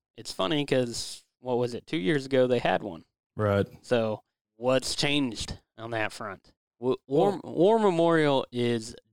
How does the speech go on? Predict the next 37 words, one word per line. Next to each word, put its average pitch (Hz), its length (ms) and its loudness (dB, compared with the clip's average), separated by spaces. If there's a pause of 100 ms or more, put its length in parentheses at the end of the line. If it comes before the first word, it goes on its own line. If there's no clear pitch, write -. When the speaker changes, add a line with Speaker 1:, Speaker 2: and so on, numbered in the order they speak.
Speaker 1:
done. 107 360 -4 (380)
We're 135 160 0
gonna 160 160 0
Speaker 2:
What 190 140 0
Speaker 1:
put, 170 120 4
Speaker 2:
if, 156 260 4
Speaker 1:
I 127 200 4
Speaker 2:
though 120 80 4
Speaker 1:
ca-, 127 180 4
I 160 80 2
can't 170 340 -2
believe 139 680 2 (300)
this 131 220 -4
is 120 120 -6
still 143 340 2
a 131 60 2
deal. 104 420 -6 (600)
Little 147 220 2
Rock 143 260 2
fans, 120 680 -6 (380)
come 127 140 -10
to 127 80 -4
Fayetteville 113 420 -2
if - 80 -18
you 107 100 -18
wanna 104 180 -12
watch 104 200 -8
a - 60 -14
game. - 220 -20 (600)
Speaker 2:
What 156 180 2
if, 160 260 4
though, 113 380 4 (180)
'cause 113 280 4
in 120 100 6
that 117 180 4
Wally 117 320 4
Hall, 117 580 2